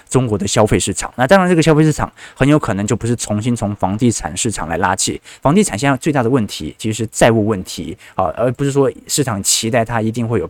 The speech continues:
比较庞大的购买量。那债务问题哦，这个中国政府过去的解决方式很明显嘛，那就是直接展期。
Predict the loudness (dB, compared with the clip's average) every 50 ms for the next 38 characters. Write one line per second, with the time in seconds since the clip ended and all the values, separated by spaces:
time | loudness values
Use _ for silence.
0 | -8 _ 0 0 0 2 2 -2 -4 0 0 0 0 0 -2 -2 -2 -2 -2 -2
1 | -6 -6 -4 -4 -4 -6 -10 -16 -20 -10 -2 -2 -2 0 0 0 0 2 2 2
2 | 2 0 -2 -4 -4 -2 -2 -2 -4 -8 -16 -20 2 4 6 6 6 4 2 2
3 | 2 2 2 0 0 -2 0 2 2 2 2 2 2 2 2 2 0 0 0 0
4 | 0 0 0 0 -2 0 -2 -2 -2 -2 -2 -2 0 0 0 0 0 0 -2 -4
5 | -4 -6 -10 -20 -14 -8 -2 0 2 2 2 0 -2 -2 0 2 2 2 2 0
6 | -2 -2 -4 -4 -4 -4 -6 -10